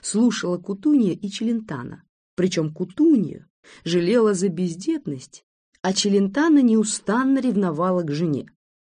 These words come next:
называла её безрогой выдрой. «Мы даже водки не стали брать», водрузила на стол две бутылки шампанского О Ф. «И еды взяли минимум:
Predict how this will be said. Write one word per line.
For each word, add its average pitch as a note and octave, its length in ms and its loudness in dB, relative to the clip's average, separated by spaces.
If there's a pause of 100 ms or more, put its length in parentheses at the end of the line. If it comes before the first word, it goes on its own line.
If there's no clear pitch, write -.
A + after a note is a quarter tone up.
называла F3+ 640 2
её A3+ 460 2
безрогой E3 720 0
выдрой. A#2+ 580 -8 (1120)
«Мы F#3 340 4
даже A#3+ 380 2
водки G#3+ 500 0
не D3 160 0
стали C#3+ 400 -4
брать», C#3+ 500 -8 (680)
водрузила E3+ 580 2
на F#3 160 2
стол G#3 320 0
две G3 300 -2
бутылки F#3+ 460 -6
шампанского D#3+ 880 -8
О D3 140 -6
Ф. - 120 -12 (680)
«И F#3+ 80 0
еды A3+ 460 4
взяли G3+ 340 0
минимум: C#3 640 -2